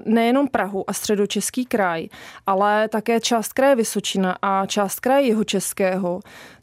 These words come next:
Tu vodu pije více než jeden a půl milionu obyvatel, takže když bychom to přepočítali, tak je to každý sedmý občan České republiky.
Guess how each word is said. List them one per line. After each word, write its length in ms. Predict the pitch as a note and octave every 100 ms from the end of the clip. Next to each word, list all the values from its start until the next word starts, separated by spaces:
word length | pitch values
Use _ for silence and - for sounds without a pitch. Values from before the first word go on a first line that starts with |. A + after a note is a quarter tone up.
| -
Tu 140 | B3+
vodu 240 | A3+ B3 A#3+
pije 640 | C4 B3 A#3+ B3 B3 B3
více 280 | G#3+ G3+ B3+
než 180 | B3+ B3+
jeden 220 | A#3 A#3
a 60 | A3+
půl 240 | A#3+ A#3+
milionu 420 | A#3 A#3 A#3+ C4
obyvatel, 580 | - G3 G3+ G3 - F#3
takže 280 | F3+ F#3+ G#3
když 140 | G3+
bychom 320 | G3+ A3 A#3+ A#3
to 80 |
přepočítali, 640 | B3+ G#3+ G#3+ - G#3+ A3 G#3+
tak 180 | G3+ G#3+
je 60 |
to 120 | G#3+ G#3+ -
každý 380 | G#3+ G#3 A3
sedmý 380 | G#3+ A3 F#3+ G#3+
občan 340 | G3 - G3+ G3
České 320 | F3+ - F#3
republiky. 580 | F3+ F3 E3+ C#3+ -